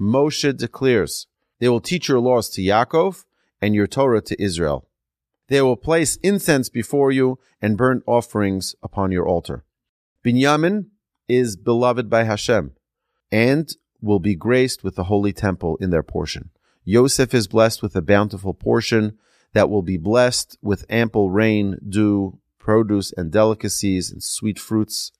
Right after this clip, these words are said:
on his land. Yosef is also blessed with unusual ox-like strength, which he would use to vanquish his enemies. Zevulun with success in trade and business endeavors.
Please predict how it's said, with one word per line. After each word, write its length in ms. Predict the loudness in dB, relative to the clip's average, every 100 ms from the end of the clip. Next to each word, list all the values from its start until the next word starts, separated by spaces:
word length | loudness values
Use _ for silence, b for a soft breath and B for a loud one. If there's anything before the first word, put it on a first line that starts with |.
| -4
on 140 | -4
his 160 | -2 -2
land. 460 | 0 2 0 -6 _ _ _ _ _
Yosef 420 | 0 2 2 0
is 120 | -2 2
also 360 | 2 2 -2
blessed 400 | 0 2 0 -2
with 140 | -6 -4
unusual 840 | -4 -2 -2 0 0 0 2 2 2
ox-like 600 | 0 -2 -4 0 0 -2
strength, 580 | -2 2 2 0 -10 -20 _ _ _ _ _
which 540 | 0 0 0 -6 -10 _ _ _ _
he 160 | -4 0
would 200 | 0 2
use 440 | 2 4 2 -6 _
to 120 | -8
vanquish 600 | 0 0 0 -4 -6 -12 _
his 140 | -2
enemies. 500 | 0 0 -2 -6 -10 -14 _ _ _ _ _ -4
Zevulun 540 | -2 2 4 4 2
with 120 | 0
success 520 | -4 -8 0 0 0 -4
in 80 |
trade 280 | -6 0 0
and 140 | 0 -2
business 380 | -4 -6 -8
endeavors. 580 | -4 0 2 0 -2 -6